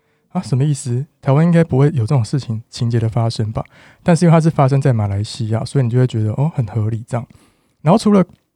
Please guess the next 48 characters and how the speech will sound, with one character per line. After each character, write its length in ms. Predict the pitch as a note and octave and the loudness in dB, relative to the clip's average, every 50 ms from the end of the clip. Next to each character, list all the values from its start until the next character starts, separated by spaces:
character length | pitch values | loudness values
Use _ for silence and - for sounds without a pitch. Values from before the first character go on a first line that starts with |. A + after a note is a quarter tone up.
| _ _ _ _ _ _ _ - | _ _ _ _ _ _ _ -8
刚 80 | - | 0
刚 140 | - F#3+ G3 | 2 2 4
前 120 | - E3 | 4 4
面 80 | E3+ F#3 | 2 2
讲 140 | F3 - A#2 | 2 2 2
到， 80 | C#3 | 2
除 140 | D3 - C3 | 2 2 0
了 40 | B2+ | 0
跨 160 | - - C#3 | 0 2 0
性 220 | C3+ - - C3 A#2 | 0 2 0 -2 0
别， 100 | A2 G#2+ | 0 -2
就 140 | - C3+ | 0 0
是 60 | C#3 C#3 | 0 2
由 80 | A#2+ | 2
李 160 | A2+ A#2 A#2 | 0 0 -2
李 20 | B2 | -2
仁， 180 | A#2+ G#2+ G#2+ A2+ _ - | -2 -2 -4 -6 _ -8
李 140 | - C3+ C#3 | -4 0 0
李 100 | D#3 C#3+ | 2 2
仁 180 | B2 A#2 G#2+ G#2 | 2 0 -2 -4
饰 220 | - - - D3+ | -4 -4 -2 -2
演 100 | B2 G#2+ | 0 0
的 80 | G#2 G#2+ | -2 -2
这 120 | - C#3 | -2 -2
个 100 | B2 B2+ | -2 -2
角 160 | A#2+ B2 A2+ | -4 -4 -6
色 220 | G#2+ - C#3 C3 B2 | -2 0 0 0 0
之 180 | - B2+ B2 | 0 -2 0
外 220 | B2 C3+ C3 A#2 A2+ | 2 2 2 0 0
呢， 180 | G#2+ G#2+ A2+ - _ _ _ _ - _ _ | -2 -4 -6 -6 _ _ _ _ -20 _ _
那 100 | - F3 | 0 0
其 160 | E3 - C#3+ | 2 2 2
实 200 | C3 - C3+ B2+ | 0 0 0 -2
刚 160 | B2 - C#3 C#3 | 0 2 2 2
刚 100 | C#3 C#3+ | 2 2
前 180 | - - B2 | 0 -2 -2
面 140 | B2+ C#3 C3 | 0 0 0
提 140 | - - G#2+ | -2 -2 -2
到， 240 | G#2+ B2+ B2 A2 A2 | 0 0 0 0 0
就 100 | C3 C3 | 0 0
是 80 | C#3+ | 2
另 140 | C#3+ D3+ D3+ | 2 4 4
外 60 | D3+ | 4
一 20 | C3+ | 2
个 80 | B2+ | 2
角 160 | - A2+ G2+ | 0 0 -2
色 160 | G#2 - B2+ A#2+ | 0 0 -2 0
是， 180 | C3+ C3+ B2+ | 0 -2 -2